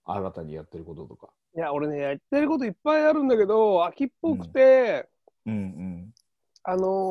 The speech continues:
Speaker 2: ー、あれなんだけど、最近またやりたいのは、
Speaker 1: うんうん。
Speaker 2: あのー、やっぱちょっとダイエット兼筋トレだね。
Speaker 1: あー、じゃあジムってこと？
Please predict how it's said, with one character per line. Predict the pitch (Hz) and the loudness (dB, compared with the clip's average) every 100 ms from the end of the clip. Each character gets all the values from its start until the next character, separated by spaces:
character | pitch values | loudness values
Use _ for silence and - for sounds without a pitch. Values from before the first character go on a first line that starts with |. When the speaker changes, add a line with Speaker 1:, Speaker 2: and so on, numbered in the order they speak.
| 185 180 175 175 | -2 -2 -2 -2
Speaker 2:
ー、 | 175 | 0
あ | |
れ | 196 | 0
な | 220 | 0
ん | |
だ | 214 | 0
け | 160 | 0
ど、 | 156 | 0
最 | 170 311 294 | 2 2 2
近 | 359 330 311 - | 4 4 4 2
ま | 240 | 2
た | 247 | 4
や | 294 285 | 4 4
り | 277 | 2
た | 339 | 0
い | 311 | 0
の | 254 | 2
は、 | 233 262 262 208 139 - _ - | 2 4 4 2 -2 -6 _ -8
Speaker 1:
う | |
ん | 127 | -4
う | |
ん。 | 113 95 107 90 85 _ _ _ | -4 -4 -6 -6 -10 _ _ _
Speaker 2:
あ | 196 | -4
の | 190 185 180 175 175 | -2 -4 -4 -4 -4
ー、 | 202 | -4
や | 208 | -6
っ | |
ぱ | 202 | -4
ち | 254 | -6
ょ | |
っ | |
と | 214 165 | -6 2
ダ | 233 | 4
イ | 320 | 4
エ | 320 | 2
ッ | 240 | 0
ト | - 208 | -8 -4
兼 | 262 226 180 | -2 -2 -6
筋 | 240 240 | -4 -4
ト | 226 233 | -2 -2
レ | 233 | -2
だ | |
ね。 | 165 - _ _ _ _ _ _ _ _ | -4 -6 _ _ _ _ _ _ _ _
Speaker 1:
あ | 131 | 0
ー、 | 131 127 123 117 113 | 4 6 6 4 4
じ | 127 | 2
ゃ | 117 | 2
あ | |
ジ | 98 113 | 0 -4
ム | 190 110 | -2 -4
っ | |
て | 80 | -6
こ | 78 | -8
と？ | 87 | -8